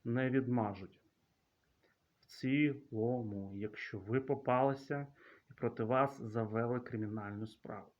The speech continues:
Конкретно, що робити нестандартно, я скажу, але за гроші в закритому Telegram-чаті. І лише тільки так.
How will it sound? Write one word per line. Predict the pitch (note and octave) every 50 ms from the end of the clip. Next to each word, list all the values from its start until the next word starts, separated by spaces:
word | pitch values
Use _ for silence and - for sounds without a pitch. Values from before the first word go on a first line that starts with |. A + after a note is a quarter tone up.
| _ _ _ _ _ _ _ _ _ _ _ _ _ _ _ _ _ _ _ _ _ _ _ _ _ _
Конкретно, | - C3+ C3 C3+ C3 D#3 D3+ D3 B2+ - B2+ B2
що | A#2 - - C#3 B2+
робити | B2+ A#2 G#2+ C3 D3 D3 C#3+ D3
нестандартно, | C3+ B2 A2 G#2+ - - A#2 A2 G#2+ G#2+ A2 A2 A2+ - - C#3 B2+
я | B2 A#2+ A#2 A2+
скажу, | - - - A#2 - - G#2 G2 - - -
але | - A2+ G#2+ G#2+ A2
за | G#2 G#2+ G#2
гроші | G2+ A2 A2+ B2+ B2 - C#3
в | A#2
закритому | G#2 A#2 A2 - - B2 B2 - C3 A#2 A2 G#2+
Telegram-чаті. | - - A#2 A2 A2 G#2 G#2 A#2 A#2 A2+ A2 - - B2 G#2+ F#2+ - - - - - _ _ _ _ _ _ _ _ _ _ _ - - - - - _ -
І | C3+ A#2
лише | A2 A#2+ A#2+ - - D3+ C#3
тільки | C#3 - - C3+ A#2+ - - A#2
так. | - - G#2+ F#2+ - _ - _